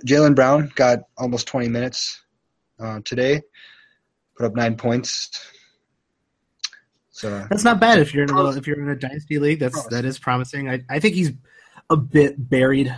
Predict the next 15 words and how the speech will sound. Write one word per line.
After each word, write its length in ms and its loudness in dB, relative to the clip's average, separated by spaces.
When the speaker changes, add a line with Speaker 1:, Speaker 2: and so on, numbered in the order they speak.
Speaker 2:
on 180 0
that 180 -2
team, 300 -4
and 160 -6
I, 80 -4
I, 640 -6
I 40 -2
don't 240 -4
see 320 0
without 340 -2
injury 480 -2
him, 340 -4
uh, 180 -2
breaking 680 2
into 1200 -2